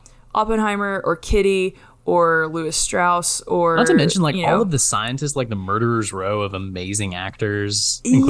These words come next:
Speaker 1: Yeah.
Speaker 2: like, Josh Peck and, uh, uh, freaking Jack Quaid, Olivia Thirlby,
Speaker 1: Yeah.
Speaker 2: um, Rory Keane, Ted King. Um,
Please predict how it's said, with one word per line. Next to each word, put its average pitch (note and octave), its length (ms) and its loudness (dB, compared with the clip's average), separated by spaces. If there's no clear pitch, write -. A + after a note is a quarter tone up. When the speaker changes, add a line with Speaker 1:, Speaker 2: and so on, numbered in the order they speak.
Speaker 1:
Yeah. F3+ 400 2
Speaker 2:
like, - 200 -12
Josh - 360 -2
Peck C3+ 360 0
and, G2 340 -4
uh, G2 540 0
uh, F#2+ 260 -2
freaking F#2+ 440 -4
Jack - 260 -4
Quaid, A2+ 760 0
Olivia G#2+ 300 2
Thirlby, A#2 880 2
Speaker 1:
Yeah. A#3 680 2
Speaker 2:
um, F#3 200 -8
Rory G#2 340 0
Keane, B2 600 0
Ted G#2+ 360 -4
King. G2+ 640 -4
Um, F#2+ 640 -4